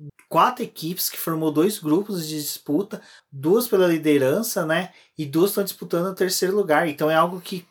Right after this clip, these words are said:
meu, é um momento formidável pro fã de Fórmula um acompanhar a corrida. E é por isso que eu falei que Mônaco foi bacana,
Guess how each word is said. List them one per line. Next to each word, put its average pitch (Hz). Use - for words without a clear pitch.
meu, 165
é 147
um 175
momento 185
formidável 170
pro -
fã 139
de 131
Fórmula 127
um 170
acompanhar 160
a -
corrida. 151
E 160
é 165
por 170
isso 165
que -
eu -
falei 190
que 180
Mônaco 160
foi 147
bacana, 156